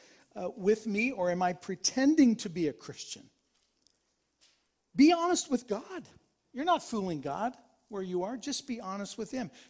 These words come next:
Do I cultivate this divine nature by daily Bible reading and prayer? Let me tell you, you are as close to God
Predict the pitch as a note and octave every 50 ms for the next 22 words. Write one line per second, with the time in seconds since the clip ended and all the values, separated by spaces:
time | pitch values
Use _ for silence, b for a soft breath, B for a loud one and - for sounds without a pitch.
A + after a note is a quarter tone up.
0 | B - A3+ G#3 G3 F#3+ - - - C4+ C#4 D4 - C4 A3 D#3 E3+ D#3+ D#3 -
1 | - E3 - - - E3 D3 C#3 F3 E3 E3+ E3+ D#3+ D#3+ E3 F#3 A3+ A#3 - -
2 | C#3 B2 C#3+ b b b b b b - F3 E3+ D3 D#3 E3+ E3 F3 F#3 G3 F#3
3 | D3+ E3 C#3+ D#3 D#3+ E3 F3+ D#3 D#3+ D#3 D#3 F3 F3 E3+ E3+ - - - B3 B3
4 | G#3+ - G2+ _ _ - _ _ _ b b b b b b b b b b b
5 | b A3+ D4 E4+ D#4 - - - A#3+ B3+ A#3+ G#3+ F3 E3+ E3 E3 E3 D#3 F3+ G#3
6 | B3 D4 D#4 D4+ - G3+ G3+ F#3+ E3+ D#3 D#3 - - - - - - - G3 G#3
7 | A#3+ C#4 - - - - - - G3+ D3 C3+ - - D3 C#3+ D3+ D#3 E3 F#3 G3
8 | F#3+ A3+